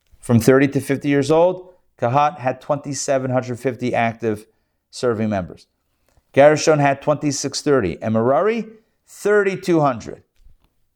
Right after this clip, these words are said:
I guess you needed more to lift all those heavy items. So three thousand two hundred Levites from the family of Merari.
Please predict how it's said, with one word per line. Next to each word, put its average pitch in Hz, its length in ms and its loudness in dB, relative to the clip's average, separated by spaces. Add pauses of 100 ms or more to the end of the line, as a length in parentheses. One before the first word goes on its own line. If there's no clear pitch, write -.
(140)
I - 100 -10
guess - 920 -6 (200)
you 95 120 -6
needed 98 280 -4
more 104 360 -2 (120)
to 101 60 -14
lift 107 300 -8
all 107 120 -2
those 95 180 -10
heavy 101 260 -4
items. 117 360 -6 (480)
So - 120 -14
three 147 220 0
thousand 151 400 -2
two 131 160 -6
hundred 117 320 -4
Levites 101 520 -6
from 98 180 -16
the 92 80 -10
family 98 380 -6
of 92 120 -6
Merari. 85 500 -12